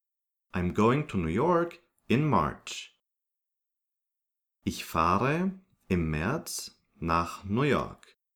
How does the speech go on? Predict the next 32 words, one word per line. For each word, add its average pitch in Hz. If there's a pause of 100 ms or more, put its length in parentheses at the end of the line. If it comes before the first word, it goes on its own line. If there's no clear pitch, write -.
(680)
And -
here 175
you 190
can 107
see -
an 131
important 127
rule 156
in 147
German, 90 (340)
time 113
before 92
location. 101 (240)
Time 92 (360)
im 76
März, 90 (100)
in 73
March, 92 (280)
the -
location 127
is 98
New 135
York. 87 (680)
You 82
say, 104 (400)
ich -
fahre 101 (120)
im 123
März 113 (140)
nach 80
New 95
York. -